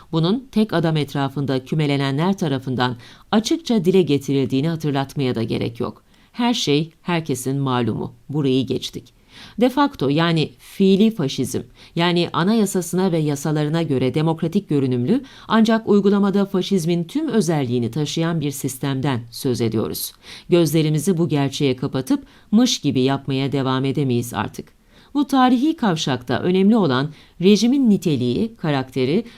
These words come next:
ve buna dair tartışmalar değil. Başta muhalefet olmak üzere ülkenin bunun ne anlama geldiğini kavraması ve ne yapması gerektiğini daha da geç olmadan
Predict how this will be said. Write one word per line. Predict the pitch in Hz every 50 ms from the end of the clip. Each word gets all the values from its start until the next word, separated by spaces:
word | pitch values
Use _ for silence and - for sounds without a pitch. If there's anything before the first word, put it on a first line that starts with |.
| - -
ve | 175 170
buna | 165 175 202 240 208
dair | 220 208 196 190 190 190
tartışmalar | 185 190 180 160 156 156 165 156 - - 147 139 139 135 135 135 120
değil. | 135 110 - - - - - - - -
Başta | - 156 156 165 - - - 151 143
muhalefet | 143 143 143 147 143 143 139 139 240 254 254
olmak | 269 247 208 165 139 -
üzere | 131 113 123 123 127 139 151 156 - - - - -
ülkenin | - 202 196 196 - 214 208 220 214 202 175
bunun | 196 196 208 202 196 190
ne | 214 240
anlama | 240 240 220 214 196 180 180 180
geldiğini | 147 156 143 139 131 123 131 127 127 120
kavraması | 123 147 131 123 117 120 117 117 110 113 - - - - - - - - -
ve | 160 147 131 127 135
ne | 147 165
yapması | 202 226 226 226 - 160 156 - - 135
gerektiğini | 127 139 127 131 123 120 - - 127 123 135 143 151 - - 151
daha | 156 170 170 151
da | 147 135
geç | 120 151 160 165 - 156
olmadan | 156 156 143 131 127 127 127 135 143